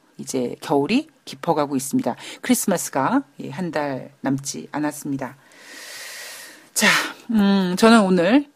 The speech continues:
어, 십일월 이십구 일 목요일 뉴욕 주식시장 마감 현황을 살펴볼 건데,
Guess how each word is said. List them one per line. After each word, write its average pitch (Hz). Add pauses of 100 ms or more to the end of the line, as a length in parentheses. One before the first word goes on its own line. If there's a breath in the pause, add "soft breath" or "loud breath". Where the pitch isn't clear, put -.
(220)
어, 160
십일월 285
이십구 202
일 160
목요일 202 (320)
뉴욕 202
주식시장 185
마감 156
현황을 214
살펴볼 226
건데, 151